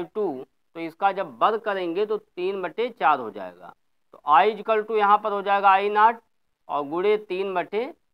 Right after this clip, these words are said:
चार हो जाएगा यहाँ पर। ये पूछ रहा है कितने प्रतिशत, Answer तो आ गया, आपतित प्रकाश की तीव्रता इतनी हो जाएगी,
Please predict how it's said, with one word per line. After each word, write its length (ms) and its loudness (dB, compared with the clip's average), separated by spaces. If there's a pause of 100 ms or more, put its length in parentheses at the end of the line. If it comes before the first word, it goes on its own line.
(120)
चार 180 6
हो 100 -4
जाएगा 300 2
यहाँ 160 4
पर। 200 -4 (420)
ये 140 -4
पूछ 380 -8
रहा 320 4
है 140 0
कितने 640 -4
प्रतिशत, 580 -6
Answer 480 -2
तो 160 -6
आ 180 6
गया, 280 -12 (440)
आपतित 460 4
प्रकाश 480 4
की 140 -10
तीव्रता 560 0
इतनी 380 -2
हो 140 -8
जाएगी, 400 -12